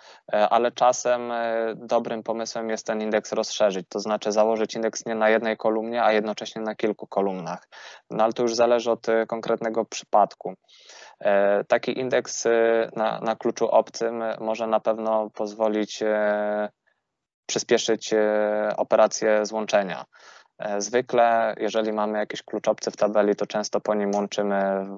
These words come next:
właśnie z inną tabelą. Często potrzebujemy naraz danych z kilku tabel,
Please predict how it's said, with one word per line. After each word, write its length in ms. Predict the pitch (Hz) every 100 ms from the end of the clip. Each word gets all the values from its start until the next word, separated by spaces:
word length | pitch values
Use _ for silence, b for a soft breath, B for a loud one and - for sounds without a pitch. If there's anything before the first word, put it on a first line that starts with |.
| -
właśnie 380 | 101 101 - 101
z 80 | 101
inną 240 | 101 101
tabelą. 360 | 98 101 101 101
Często 280 | 110 -
potrzebujemy 600 | - - 104 104 101 104
naraz 420 | 101 101 104 - -
danych 400 | 104 101 98 -
z 440 | - 107 104 104
kilku 300 | 107 104 -
tabel, 420 | - 98 104 120